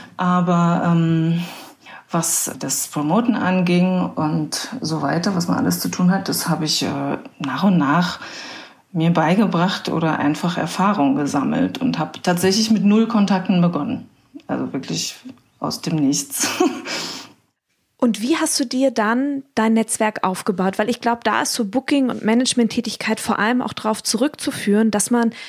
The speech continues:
Speaker 2: einmal Wissen rund um die Musik und die Musikbranche hat und dementsprechend dann eben auch ein Netzwerk. Wie ist dein Netzwerk entstanden?
Speaker 1: Hm. Tja, das ist, ähm, vor allem durch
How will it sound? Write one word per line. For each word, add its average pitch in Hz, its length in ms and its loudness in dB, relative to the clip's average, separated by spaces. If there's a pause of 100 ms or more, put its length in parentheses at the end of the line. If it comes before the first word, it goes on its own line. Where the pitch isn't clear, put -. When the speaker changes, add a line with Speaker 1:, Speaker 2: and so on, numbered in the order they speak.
(140)
Speaker 2:
einmal 202 360 0
Wissen 285 300 2
rund 240 340 2
um 220 140 0
die 208 100 2
Musik 202 400 2
und 220 120 -2
die 208 80 4
Musikbranche 247 760 0
hat 285 200 -4 (320)
und 214 160 2
dementsprechend 220 640 2
dann 214 160 2
eben 208 180 -2
auch - 160 -2
ein 208 80 2
Netzwerk. 175 800 0
Wie 240 160 0
ist - 180 -2
dein 226 140 4
Netzwerk 220 400 0
entstanden? 214 760 0
Speaker 1:
Hm. 170 500 2 (1700)
Tja, 175 500 4
das 170 240 -2
ist, - 420 -6
ähm, 220 680 4 (800)
vor - 320 0
allem 233 460 4
durch 208 520 0